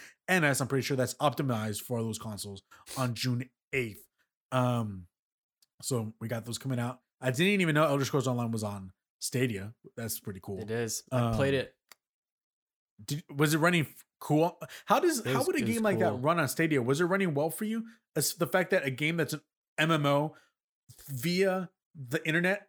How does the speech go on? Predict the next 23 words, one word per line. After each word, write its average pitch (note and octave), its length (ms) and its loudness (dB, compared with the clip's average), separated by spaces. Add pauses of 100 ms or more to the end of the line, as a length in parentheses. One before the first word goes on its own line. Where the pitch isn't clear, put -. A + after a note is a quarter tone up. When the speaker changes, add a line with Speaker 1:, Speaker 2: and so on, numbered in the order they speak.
Speaker 1:
and D3+ 300 -2
that D3+ 200 4
is C#3+ 120 0
also D3 220 0
being C#3 260 -2
beamed D3 300 -2
to D3+ 120 -4
you C#3+ 300 0
on C#3 160 0
your, D3 180 2
like, D3+ 140 2
ha-, E3+ 220 0
did D3+ 140 2
it D#3 40 6
work C3+ 240 2
well? B3+ 280 0 (320)
Speaker 2:
Yeah, A3+ 500 4
honestly, C#3 680 2
it C#3+ 120 0
was D#3 300 4
surprisingly, C#3 1080 2
it B2 320 -6
worked A#2 400 -4